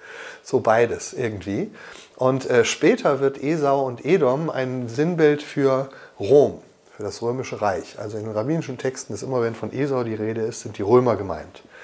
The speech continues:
und das Römische Reich. Und ganz viel später ist immer, wenn Esau, von Esau die Rede ist,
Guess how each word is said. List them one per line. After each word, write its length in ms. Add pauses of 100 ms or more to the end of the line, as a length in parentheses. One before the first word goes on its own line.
(320)
und 100
das 180
Römische 400
Reich. 360
Und 240
ganz 300
viel 180
später 500
ist 160
immer, 240
wenn 140
Esau, 340
von 180
Esau 280
die 100
Rede 240
ist, 220